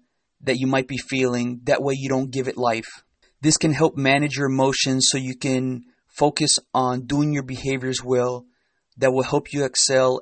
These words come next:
at whatever it is you're doing. You know, if you look at people in high pressure situations that have successfully navigated what they're going through, many of them experience nervousness and self-doubt,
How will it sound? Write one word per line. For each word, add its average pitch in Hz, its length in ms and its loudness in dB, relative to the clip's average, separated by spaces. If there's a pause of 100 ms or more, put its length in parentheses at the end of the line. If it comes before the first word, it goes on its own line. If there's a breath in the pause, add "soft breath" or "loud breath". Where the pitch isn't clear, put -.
at 123 120 0
whatever 127 440 4
it 123 60 0
is 123 200 2
you're 123 80 -2
doing. 117 480 -2 (800 soft breath)
You 139 180 0
know, 139 60 4
if 135 160 -2
you 151 60 4
look 160 240 2
at 143 200 4
people 147 400 0
in 123 280 0
high 135 220 0
pressure 135 360 -2
situations 127 960 -2
that 117 300 0 (460)
have 131 160 2
successfully 131 960 -2
navigated 127 680 0
what 123 200 -4
they're 127 120 -6
going 127 280 0
through, 120 340 -8 (540)
many 151 380 2
of 147 120 2
them 139 180 -2
experience 131 680 -2
nervousness 131 920 0
and 120 100 -4
self-doubt, 123 800 2